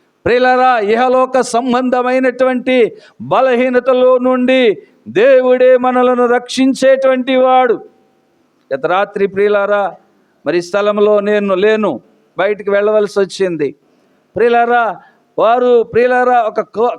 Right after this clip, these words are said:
కార్యక్రమాన్ని ఏర్పాటు చేసుకున్నారు. కార్యక్రమం ఏంటంటే, వాళ్ళ తమ్ముడు చనిపోయాడు, ఆయన మందిరానికి రాడు. ఆయన మందిరానికి వస్తాడు అన్నయ్య.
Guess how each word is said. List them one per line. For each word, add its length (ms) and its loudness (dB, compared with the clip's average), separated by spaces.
కార్యక్రమాన్ని 720 -2
ఏర్పాటు 460 -4
చేసుకున్నారు. 720 -2
కార్యక్రమం 600 -4
ఏంటంటే, 760 -2
వాళ్ళ 520 0
తమ్ముడు 340 -2
చనిపోయాడు, 720 -2
ఆయన 200 -2
మందిరానికి 580 -2
రాడు. 220 -8
ఆయన 300 -4
మందిరానికి 540 -2
వస్తాడు 400 -2
అన్నయ్య. 380 -2